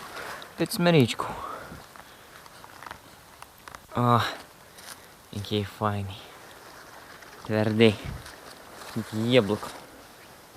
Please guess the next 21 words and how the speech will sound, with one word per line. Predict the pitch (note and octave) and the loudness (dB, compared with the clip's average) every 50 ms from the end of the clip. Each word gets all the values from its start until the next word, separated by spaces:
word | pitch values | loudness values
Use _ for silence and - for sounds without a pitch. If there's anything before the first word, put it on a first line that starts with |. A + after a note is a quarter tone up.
| - - - - - - - - - - - | -20 -20 -20 -20 -20 -20 -20 -20 -20 -12 -10
Та-, | - B2 - - - | -8 -8 -8 -10 2
така, | - C3+ - - D3+ | 2 8 12 12 12
значить, | C#3 D#3 D3 C#3 C#3 B2+ | 12 12 8 6 6 2
ситуація. | - C#3 - - C#3+ C3 A#2 - - G2+ F#2+ | 0 4 10 12 12 12 12 10 6 2 6
Йду | G2+ A2+ A2 A#2 C#3 | 6 6 8 8 8
я | D3+ C#3+ C3+ | 10 10 10
тако | A#2+ B2 - C3 | 8 8 6 8
до | A2+ A#2+ A#2+ | 8 8 10
гори. | B2 A#2 A2+ B2 C3 D#3 - - - - - - - - - - - - - - - - - | 10 10 10 10 8 8 4 -2 -12 -20 -20 -20 -20 -20 -20 -18 -18 -18 -18 -18 -16 -4 4
І | C3+ C#3 C3+ | 4 6 6
тут | - D3 C3+ | 6 6 8
боковим | C#3 C#3 C3 D3+ C#3+ C#3+ C#3 C3 B2 | 8 10 10 12 12 12 10 10 12
зором | C3+ C#3 C3 C3 C3 B2+ A#2 | 12 12 12 12 12 10 4
щось | - - B2+ B2 B2 | 2 0 0 2 4
замітив. | B2 B2+ C3 C3+ C#3 C3 A2 G#2+ A2 A2+ - - - - - - - - - - - - - - - - - - - - - - - - - C3+ | 6 8 8 10 8 8 6 4 0 -4 -6 -8 -12 -14 -14 -16 -16 -16 -16 -14 -14 -14 -12 -12 -10 -10 -10 -10 -10 -10 -10 -10 -6 -2 4 6
Ти | C3+ C3 | 6 8
ж | B2+ | 10
замітив | C#3 C#3 C#3+ D3 D3 - D3 C3 - | 10 10 12 10 10 8 6 6 6
таке | C3+ C3 - C#3+ B2+ | 4 10 10 10 10
файне. | - - D3 F3 G3+ E3 B2+ A2+ G#2+ - - - - - - - - - - - - - - - - - - - - - - - - - - - - - - - - - - - - - - - - - - - - - - - - - - - - - - - - - - - - - - - - - - - - - - - - - - | 12 12 12 12 12 12 8 4 4 2 -2 -8 -12 -12 -12 -12 -12 -14 -12 -12 -12 -12 -12 -12 -12 -12 -10 -10 -10 -10 -8 -8 -10 -10 -10 -12 -12 -10 -8 -6 -2 0 2 2 2 0 -4 -8 -12 -12 -12 -12 -12 -12 -12 -10 -10 -10 -12 0 2 4 6 6 4 2 0 -8 -14 -14 -14 -14 -14 -14 -14 -14 -12 -12 -12 -10 -8 -2 2
О, | C#3+ D3 D3+ C#3+ | 6 8 8 8